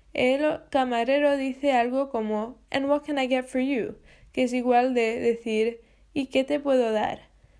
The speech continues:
Respondías con la comida y bebida si, que quieres. El camarero, "And what can I get for you?". Tú, el nombre de la comida y bebida que quieres.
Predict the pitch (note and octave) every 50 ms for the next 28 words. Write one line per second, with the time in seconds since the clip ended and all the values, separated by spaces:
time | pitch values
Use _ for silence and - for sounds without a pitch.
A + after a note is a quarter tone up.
0 | _ _ _ _ _ - B3+ B3+ B3 B3 - B3 A#3+ A#3+ A#3 A#3 A#3+ B3+ C#4 C#4+
1 | D4 D#4+ D#4+ - - - _ _ _ _ - C4+ C4 B3+ A#3 A#3 - A3+ A3 A#3
2 | C4 C#4+ C#4 C4 C4 C4+ C#4 D4+ D4+ - A#3+ B3 A3+ A3+ A3+ A3+ B3+ C4+ B3+ A#3
3 | G#3 G#3 A3 A3 - - _ _ - - - - A#3+ - - B3 A3+ A3 A3+ B3+
4 | B3 A3+ G3 - - G#3+ - - - - _ _ _ _ _ _ _ _ _ _
5 | - B3+ B3+ B3+ - A#3 A#3 A3 G#3+ A3 A3+ B3 A#3+ A3 G3 - - A3 - -
6 | - _ _ _ _ _ _ _ _ _ _ - - C4+ B3+ C4 C4 C4 - C#4
7 | B3+ A#3 A#3 A#3 A3 A3 A3 - C#4+ D4 D#4 E4+ F#4 G4 - _ _ _ _ _
8 | D4+ C#4 G#3+ - - G#3 - _ _ - A#3+ B3 B3 B3 B3+ C4+ C#4+ D#4+ E4+ E4+
9 | E4 D#4 C#4 B3+ A#3 A#3 A#3 A3 G#3 G#3+ A#3 B3+ C#4 D4+ D4+ - A#3+ A3+ G#3+ A3
10 | G#3+ G#3+ G#3+ A#3 B3+ C#4 C#4+ C#4+ C#4+ B3 A3 A#3 A3 G#3 G3 - - - - -
11 | -